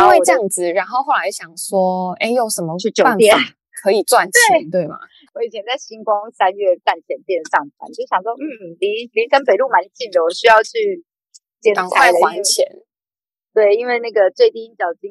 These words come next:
Speaker 2: 额已经超过我的月薪了。
Speaker 1: 是。那，
Speaker 2: 然后我就
Speaker 1: 那一开始啊，去做这个决定嘛，然后
Speaker 2: 对。
Speaker 1: 你有先跟谁说吗？家人、
Speaker 2: 呃，
Speaker 1: 朋友，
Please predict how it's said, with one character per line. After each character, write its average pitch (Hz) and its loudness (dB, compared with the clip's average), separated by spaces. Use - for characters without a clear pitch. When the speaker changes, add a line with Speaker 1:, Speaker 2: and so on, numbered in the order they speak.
Speaker 2:
额 165 0
已 - -8
经 196 -12
超 190 0
过 196 0
我 160 2
的 156 -2
月 170 0
薪 - -12
了。 180 -8
Speaker 1:
是。 175 -20
那， 415 2
Speaker 2:
然 403 4
后 403 4
我 359 2
就 - 4
Speaker 1:
那 196 6
一 - 4
开 392 -4
始 202 -2
啊， 165 -4
去 - -8
做 233 -4
这 214 -8
个 185 -2
决 156 -8
定 156 -10
嘛， 62 -18
然 196 -2
后 214 2
Speaker 2:
对。 - -12
Speaker 1:
你 277 -4
有 254 -2
先 220 -6
跟 214 -6
谁 156 -8
说 170 -6
吗？ 170 -12
家 202 -4
人、 185 -14
Speaker 2:
呃， 196 2
Speaker 1:
朋 190 -2
友， 156 -12